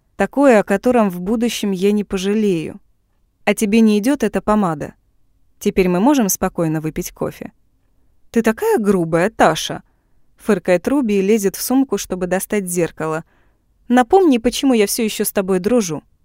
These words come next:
"Потому что благодаря мне ты лишена необходимости сидеть за общим столом.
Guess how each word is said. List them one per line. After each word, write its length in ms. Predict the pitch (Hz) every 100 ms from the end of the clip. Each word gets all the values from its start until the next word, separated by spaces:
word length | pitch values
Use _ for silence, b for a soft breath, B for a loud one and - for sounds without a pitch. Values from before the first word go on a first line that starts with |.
| _ _ _ _ _ _
"Потому 300 | - 262 285
что 180 | 311 262
благодаря 500 | 220 220 208 214 254
мне 320 | 214 214 269
ты 160 | - 220
лишена 420 | 208 - 202 240
необходимости 760 | 254 196 - 185 220 233 - 190
сидеть 420 | - 170 180 214
за 180 | 185 185
общим 280 | 190 - 185
столом. 560 | - 226 202 156 -